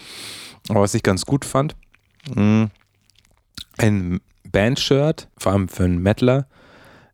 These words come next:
ein Bandshirt ist nicht einfach nur ein Kleidungsstück,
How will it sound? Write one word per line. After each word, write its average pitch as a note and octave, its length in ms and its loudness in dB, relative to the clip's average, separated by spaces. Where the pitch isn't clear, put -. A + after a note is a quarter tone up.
ein G2+ 240 0
Bandshirt A2+ 440 2
ist G#2 100 0
nicht G#2 160 0
einfach G2 220 2
nur G2 160 4
ein F#2 80 0
Kleidungsstück, G#2+ 640 0